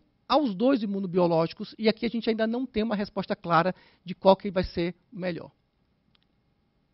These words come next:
Mas o que que a gente sabe, né? Todo paciente responde igual ao imunobiológico? Não.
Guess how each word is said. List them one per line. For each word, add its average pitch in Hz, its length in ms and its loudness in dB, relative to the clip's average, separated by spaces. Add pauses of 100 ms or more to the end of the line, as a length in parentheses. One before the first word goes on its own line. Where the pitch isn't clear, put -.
(440)
Mas 320 180 4
o 349 40 4
que 403 100 4
que 392 100 2
a - 20 4
gente - 180 0
sabe, 151 420 -2 (180)
né? 185 280 -4 (640)
Todo 320 200 6
paciente 247 360 4
responde 226 520 0
igual 180 260 8
ao 190 60 8
imunobiológico? 175 760 0 (260)
Não. 214 380 4